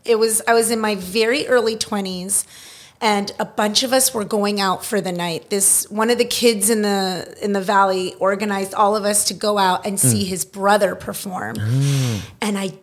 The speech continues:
Speaker 1: don't remember what troupe he was a part of, what theater we went to, where we were, but we went all the way to somewhere in L A.
Speaker 2: Yeah.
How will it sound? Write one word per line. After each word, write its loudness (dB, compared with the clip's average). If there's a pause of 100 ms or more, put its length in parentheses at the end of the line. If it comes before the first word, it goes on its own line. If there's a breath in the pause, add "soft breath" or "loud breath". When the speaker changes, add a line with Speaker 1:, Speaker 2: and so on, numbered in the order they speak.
(160)
Speaker 1:
don't 2
remember 2
what 0
troupe -2
he -4
was 0
a -2
part 0
of, 0
what 0
theater 2
we -4
went -4
to, 0
where 0
we -6
were, 2
but -2
we -2
went -2
all 4
the 2
way 2
to -2
somewhere 0
in -2
L 2
A. 0
Speaker 2:
Yeah. 0